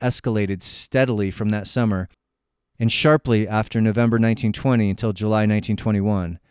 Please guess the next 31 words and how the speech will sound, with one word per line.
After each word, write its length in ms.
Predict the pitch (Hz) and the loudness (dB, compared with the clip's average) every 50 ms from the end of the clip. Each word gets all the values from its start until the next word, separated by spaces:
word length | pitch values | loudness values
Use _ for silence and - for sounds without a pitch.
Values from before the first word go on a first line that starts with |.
| _ _ _ _ _ _ _ _ _ _ | _ _ _ _ _ _ _ _ _ _
It 60 | - | 0
was 180 | 127 131 127 117 | 0 2 4 4
in 120 | 139 131 | 4 4
this 160 | 139 160 - | 4 4 2
period 400 | - - - 196 196 185 160 135 | -2 0 2 4 4 4 4 4
that 140 | 120 123 113 | 2 2 4
a 60 | 113 | 6
mutiny 400 | 110 120 151 180 185 135 131 123 | 6 8 8 6 6 6 4 4
broke 300 | 107 104 110 107 104 - | 4 4 2 2 2 0
out 260 | 117 113 107 107 110 - | 0 0 2 0 0 -2
among 280 | - 110 113 113 113 110 | -2 0 2 2 2 2
the 80 | 107 - | 0 0
Connacht 380 | - 139 135 131 127 - - | 0 0 0 0 0 -2 -2
Rangers 400 | 117 123 123 120 104 104 101 - | 0 2 2 2 2 0 -2 -4
stationed 400 | - - 110 107 101 - 110 101 | -4 -4 -4 -4 -2 -2 -2 -2
in 140 | 98 98 107 | 0 2 2
India. 520 | 120 120 113 104 92 90 82 82 87 92 _ - _ _ _ _ _ _ _ _ _ _ _ | 4 4 2 2 0 -4 -6 -8 -10 -14 _ -20 _ _ _ _ _ _ _ _ _ _ _
Two 200 | - - 156 151 | -2 2 2 4
were 140 | 156 156 131 | 4 2 0
killed 320 | - - 147 139 120 104 | 0 0 2 2 2 2
while 140 | 107 104 101 | 0 -2 -2
trying 260 | - - 120 117 110 | 0 0 0 2 2
to 80 | 104 101 | 0 -2
storm 380 | - - - 127 123 127 117 | -6 -6 -2 0 2 2 2
an 80 | 110 107 | 0 -2
armory, 420 | 90 107 113 113 107 101 92 92 90 | -2 -2 -2 0 0 0 -2 -4 -4
and 140 | 90 92 | -4 -2
one 160 | 101 101 104 101 | -2 -2 -2 -4
was 120 | 95 92 | -4 -4
later 260 | 104 101 92 92 90 - | -4 -4 -4 -6 -6 -8
executed. 640 | 107 - - - - - 95 90 - 69 64 - | -10 -10 -10 -14 -14 -14 -14 -14 -14 -18 -20 -20